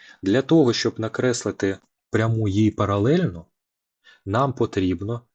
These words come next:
не рухаючи з місця лінійку, перемістити косине-, косинець вздовж цієї лінійки і накреслити ще одну пряму вздовж іншої сторони косинця. Таким чином, на площині або на аркушах,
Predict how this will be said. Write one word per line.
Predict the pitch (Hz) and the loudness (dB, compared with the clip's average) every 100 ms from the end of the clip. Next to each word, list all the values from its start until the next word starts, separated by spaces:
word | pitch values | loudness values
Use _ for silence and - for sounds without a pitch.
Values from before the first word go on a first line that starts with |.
| _ | _
не | 98 123 147 | -4 0 2
рухаючи | 135 123 - 98 92 - - 85 - _ _ | 2 0 0 -2 -2 -4 -6 -10 -12 _ _
з | 87 | -8
місця | 95 98 87 - - | -4 -4 -4 -6 -4
лінійку, | 92 117 101 85 80 - 123 _ _ _ - - _ _ _ _ _ _ _ | -2 -2 -4 -10 -14 -12 -14 _ _ _ -20 -20 _ _ _ _ _ _ _
перемістити | 139 160 160 165 - - 123 - | 0 2 4 2 0 2 2 2
косине-, | 90 101 - 110 98 87 | -4 -2 -2 -4 -4 -8
косинець | 87 101 - 101 85 85 98 - _ | -6 -4 -2 -4 -6 -8 -10 -12 _
вздовж | 101 104 131 120 | -8 0 0 0
цієї | - 120 123 123 | -2 2 2 2
лінійки | 117 113 110 - 113 _ _ _ _ _ 185 | 0 -4 -8 -10 -20 _ _ _ _ _ -2
і | 214 | 0
накреслити | 110 - 127 - 92 - | 0 0 -2 0 -6 -6
ще | - - 107 | -6 -2 2
одну | 135 90 92 | 2 0 -6
пряму | - 87 92 139 | -10 -8 -6 -6
вздовж | 92 90 82 - | -6 -8 -8 -6
іншої | 120 - - 87 | -2 -2 -4 -8
сторони | - 87 87 95 | -8 -12 -12 -12
косинця. | - - 80 - - _ _ _ - _ | -8 -10 -8 -12 -12 _ _ _ -20 _
Таким | 98 - 101 | -8 -4 -4
чином, | 90 - 160 185 185 180 _ _ | -2 0 0 0 -6 -10 _ _
на | 95 92 92 90 87 87 _ _ | -10 -6 -4 -6 -10 -16 _ _
площині | 92 92 - 98 101 | -4 -4 -4 -6 -6
або | 90 90 90 | -8 -8 -10
на | 87 107 | -8 -6
аркушах, | 143 - 165 - 165 - | -6 -6 -8 -8 -10 -12